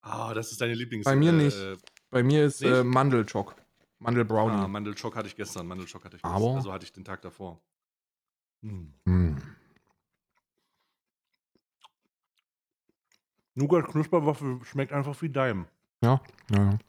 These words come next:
Speaker 2: Ich hab jetzt einen, ähm, bist du ein Fan von, ähm, ähm, Ferrero, ähm, Raffaello?
Speaker 1: Hm. Von Raffaello? Warte mal, das sind diese Bounty, das sind diese Kokosdinger, ne?
Speaker 2: Genau,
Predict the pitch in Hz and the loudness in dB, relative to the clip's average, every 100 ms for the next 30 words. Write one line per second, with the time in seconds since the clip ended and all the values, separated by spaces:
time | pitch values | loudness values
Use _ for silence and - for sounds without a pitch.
0 | _ - _ _ _ _ - - 156 151 | _ -20 _ _ _ _ -2 2 2 4
1 | 135 120 113 120 113 110 101 - - - | 4 4 2 2 4 4 0 -10 -20 -4
2 | 143 - 180 151 - 143 165 196 - 135 | -2 2 4 4 2 2 4 4 4 4
3 | 131 - 113 113 110 113 - _ _ _ | 4 4 4 4 4 0 -8 _ _ _
4 | _ _ _ - 113 107 98 120 113 156 | _ _ _ -2 0 0 0 -2 2 2
5 | 147 151 151 - _ _ _ _ _ 123 | 2 2 0 -4 _ _ _ _ _ -2
6 | 117 113 107 107 107 - _ _ - 120 | 0 2 0 -2 -4 -10 _ _ -4 -2
7 | 135 139 160 107 101 _ _ _ _ _ | 2 4 4 4 -2 _ _ _ _ _
8 | _ _ _ _ _ _ _ _ _ _ | _ _ _ _ _ _ _ _ _ _
9 | _ 107 110 113 113 110 107 104 _ _ | _ _ -16 -12 -12 -10 -12 -14 _ _
10 | _ _ _ _ _ _ _ _ _ _ | _ _ _ _ _ _ _ _ _ _
11 | - 98 104 98 117 113 127 156 160 151 | -20 -20 -20 -14 -14 -12 -12 -10 -10 -8
12 | 113 120 110 120 107 101 - 107 143 165 | -8 -8 -10 -10 -14 -16 -2 0 0 -2
13 | 143 120 113 120 113 104 - - 196 104 | -4 -6 -4 -4 -6 -6 -4 -2 -2 -2
14 | 92 101 151 131 139 113 87 | -2 -4 2 4 6 4 2